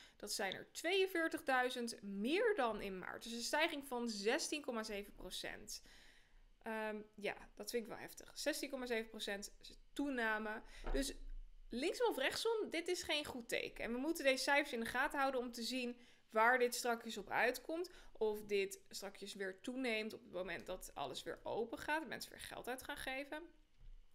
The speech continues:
Ook zien we hier, vooral horeca doet een beroep op de tegemoetkoming.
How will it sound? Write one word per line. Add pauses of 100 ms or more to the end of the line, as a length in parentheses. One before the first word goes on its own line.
(160)
Ook
zien
we
hier, (300)
vooral
horeca
doet
een
beroep
op
de
tegemoetkoming.